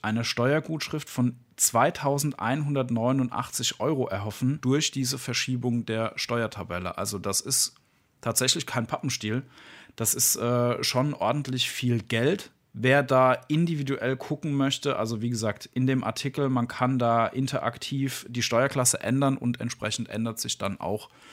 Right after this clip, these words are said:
die, ähm, die Tabelle und die, äh, die ganze Geschichte ist da sehr gut einsehbar. Größte Änderung für alle Arbeitnehmer oder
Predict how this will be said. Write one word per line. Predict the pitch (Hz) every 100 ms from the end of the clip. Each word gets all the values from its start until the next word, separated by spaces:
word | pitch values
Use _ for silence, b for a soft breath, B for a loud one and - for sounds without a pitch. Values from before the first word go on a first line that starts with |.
| B B B
die, | 107 104 104
ähm, | 104 98 98 98 98 - -
die | 98
Tabelle | - 101 107 131 143 135
und | 127 120 117 - -
die, | 110 110 110
äh, | 101 101 101 101 98
die | 101
ganze | 98 101 - 101 98 98 101 B B B
Geschichte | - - 113 -
ist | - -
da | 107 101
sehr | 95 95
gut | 104 -
einsehbar. | 104 110 92 90 80 80 95 _ _ -
Größte | 180 - -
Änderung | 143 165 123 131 131 131 - _ -
für | - 139 127 127 - -
alle | 127 156 -
Arbeitnehmer | 131 139 131 120 120 104
oder | 101 101